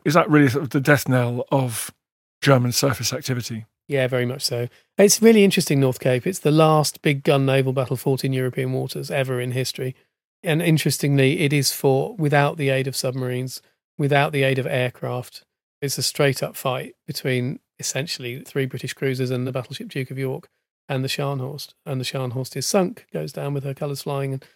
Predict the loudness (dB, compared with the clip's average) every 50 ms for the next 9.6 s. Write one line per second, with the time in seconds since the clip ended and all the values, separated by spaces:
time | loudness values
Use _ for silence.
0 | _ _ _ _ 0 0 2 2 0 -2 -2 -2 0 2 2 2 2 0 0 0
1 | -2 -2 -4 -4 -4 -2 -2 0 -2 -2 -4 -6 -6 -6 -6 -6 -6 -8 -10 _
2 | -12 -12 -8 -6 -6 -6 -6 -6 -8 -10 -12 _ _ -10 -8 -8 -6 -8 -8 -8
3 | -8 -8 -8 -8 -8 -10 -10 -10 -10 -8 -8 -8 -8 -8 -8 -8 -8 -8 -10 -12
4 | _ _ _ _ _ _ _ _ _ _ _ _ _ _ 2 4 4 4 6 4
5 | 2 2 2 0 -2 -4 _ _ _ _ _ _ 2 4 4 4 4 2 0 0
6 | -2 -4 -6 _ _ 0 0 0 0 -2 -2 -2 -2 -2 -2 -2 -2 -2 -2 -4
7 | -6 -4 -2 -2 -2 -2 -2 -4 -4 -4 -8 -12 -14 -12 -10 -4 2 4 8 8
8 | 8 10 8 8 8 6 6 6 6 4 4 4 4 2 2 2 0 2 4 4
9 | 4 4 2 0 0 2 2 2 2 2 0 -2